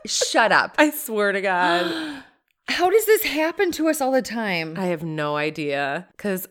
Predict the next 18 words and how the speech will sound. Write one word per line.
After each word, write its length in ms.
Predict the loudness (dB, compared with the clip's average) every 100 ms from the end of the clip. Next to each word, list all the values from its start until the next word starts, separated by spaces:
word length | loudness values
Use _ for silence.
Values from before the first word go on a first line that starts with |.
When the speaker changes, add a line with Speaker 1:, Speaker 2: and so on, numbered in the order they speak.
| -10
Speaker 2:
sometimes 500 | -4 -4 -2 -6 -2
I 100 | -2
just, 220 | -2 -4
like, 160 | -4 -4
skim 320 | -6 -4 -4
through 160 | -6 -4
the 120 | -2
article 420 | -2 -2 -2 -4
and 100 | -4
I 140 | -6 -8
save 420 | -6 -4 -2 -4
it 220 | -6 -6 -8
to 100 | -12
share. 640 | -6 -4 -2 -2 -4 -8 _ _ -10
I 60 | -8
have 240 | -6 -10 -10
no 220 | -10 -10
idea. 380 | -10 -10 -12